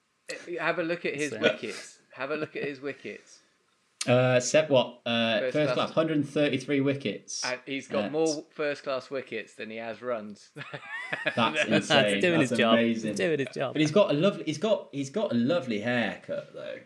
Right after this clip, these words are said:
Speaker 3: I'm a big, it's very wavy locks look. Big fan of that.
Speaker 1: I, I think he, uh, he's a rugged, handsome chap, isn't he?
Speaker 3: <laughs> But no, um, yeah, going back to Sam, like, I felt he screwed us over slightly, but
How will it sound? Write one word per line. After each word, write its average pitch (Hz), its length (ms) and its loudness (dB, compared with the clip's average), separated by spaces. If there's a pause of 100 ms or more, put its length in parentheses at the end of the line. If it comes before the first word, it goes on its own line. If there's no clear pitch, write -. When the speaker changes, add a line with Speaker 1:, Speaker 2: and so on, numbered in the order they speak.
Speaker 3:
I'm 107 80 -6
a 120 80 -2
big, 139 320 0
it's - 140 -10
very 143 280 2
wavy 113 540 2
locks - 480 -2
look. 92 300 -12 (280)
Big 131 200 0
fan 95 180 -4
of - 160 -10
that. - 260 -12
Speaker 1:
I, 131 200 -6 (200)
I 143 100 -10
think 143 300 -8
he, 120 460 -6
uh, 113 220 -2 (100)
he's 117 180 -10
a 117 80 -6
rugged, 127 460 -6 (160)
handsome 117 640 -12
chap, - 340 -10
isn't 104 160 -16
he? 95 160 -20 (280)
Speaker 3:
<laughs> 139 640 0 (220)
But 156 260 4
no, 139 240 2
um, 139 340 0
yeah, 143 160 2
going 160 140 -2
back 131 120 -2
to - 60 -10
Sam, 127 320 -2
like, 117 340 0 (540)
I 135 160 6
felt 123 320 2
he 110 260 -2
screwed 147 340 -4
us 131 100 -4
over 131 200 2
slightly, 135 480 0
but 135 480 2